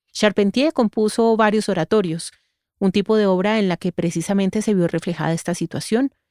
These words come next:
como Canticum in Nativitatem Domini Frigide Noctis Umbra, esto es, Canto para el Nacimiento del Señor, una fresca sombra matutina,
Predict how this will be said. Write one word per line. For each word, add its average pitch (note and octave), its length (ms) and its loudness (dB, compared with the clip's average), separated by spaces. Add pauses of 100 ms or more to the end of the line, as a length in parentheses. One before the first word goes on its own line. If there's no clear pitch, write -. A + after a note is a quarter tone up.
(140)
como G3+ 380 2
Canticum B3 720 0
in G3+ 420 0
Nativitatem G3+ 1120 0
Domini F#3 680 0 (420)
Frigide B3+ 960 -2
Noctis G#3+ 800 -2
Umbra, F#3 480 0 (480)
esto F#3 320 0
es, G3+ 320 -2 (200)
Canto G#3+ 360 2
para G3+ 160 0
el F#3 60 -2
Nacimiento E3+ 520 -2
del F#3 160 0
Señor, G3 480 -2 (220)
una F#3+ 240 0
fresca G#3 560 -2
sombra F#3 360 -2
matutina, G#3+ 580 -2